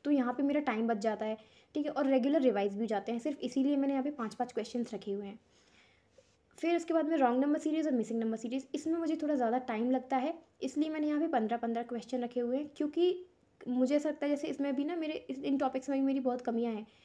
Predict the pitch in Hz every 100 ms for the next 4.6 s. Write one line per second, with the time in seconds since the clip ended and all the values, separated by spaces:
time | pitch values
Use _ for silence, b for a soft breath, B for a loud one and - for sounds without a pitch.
0 | b b - 294 302 294 294 294 - 247
1 | 233 214 240 226 220 214 214 220 233 -
2 | 233 233 262 285 311 320 247 269 269 -
3 | 320 277 370 349 311 294 294 269 269 269
4 | B B B - 233 220